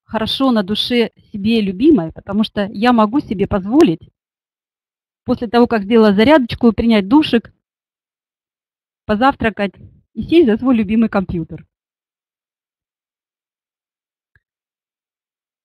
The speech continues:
Ребят, ну я думаю, что после всего, что я сегодня вам сказала,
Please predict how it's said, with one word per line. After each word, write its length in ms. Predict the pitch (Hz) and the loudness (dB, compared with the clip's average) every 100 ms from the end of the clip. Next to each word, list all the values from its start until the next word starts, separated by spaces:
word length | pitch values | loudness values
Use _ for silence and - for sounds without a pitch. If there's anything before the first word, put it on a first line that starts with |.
| _ _ _ _ _ _ - | _ _ _ _ _ _ -4
Ребят, 260 | 226 233 | 2 2
ну 80 | 247 | 2
я 120 | 285 | 2
думаю, 300 | 285 320 294 | 4 6 4
что 200 | 285 - | 2 0
после 260 | 262 269 269 | -2 -2 -4
всего, 260 | 226 262 285 | -4 0 0
что 160 | - | 0
я 100 | 240 | 0
сегодня 380 | 240 240 254 226 | 0 0 2 2
вам 160 | 220 226 | 2 0
сказала, 600 | - 226 269 247 175 | -4 0 2 2 0